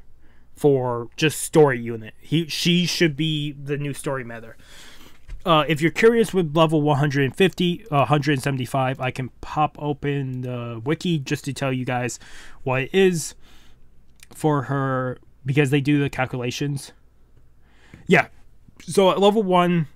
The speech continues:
at final upgrade, it's fifty-two thousand plus one million forty thousand burn damage over twenty seconds.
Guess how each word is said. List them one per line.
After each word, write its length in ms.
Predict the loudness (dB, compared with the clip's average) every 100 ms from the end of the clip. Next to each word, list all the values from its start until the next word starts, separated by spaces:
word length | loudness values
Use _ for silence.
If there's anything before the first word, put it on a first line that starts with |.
| -18 -20 -2
at 220 | -2 0
final 320 | 4 4 4
upgrade, 300 | 2 2 0
it's 120 | 0 0
fifty-two 480 | 0 0 -4 -2
thousand 520 | 0 0 0 -2 -6 -6
plus 400 | 2 4 4 -4 -20 -20 -20 -20 -14 2
one 400 | 6 6 4 4
million 420 | 4 6 4 2 -4 -2
forty 360 | 4 6 6 2
thousand 440 | 2 0 2 0
burn 240 | 0 -2 -2
damage 460 | -4 -4 -8 -10 -18 -20 -10 0
over 220 | 2 4
twenty 320 | 2 0 0
seconds. 560 | -2 -6 -8 -12 -14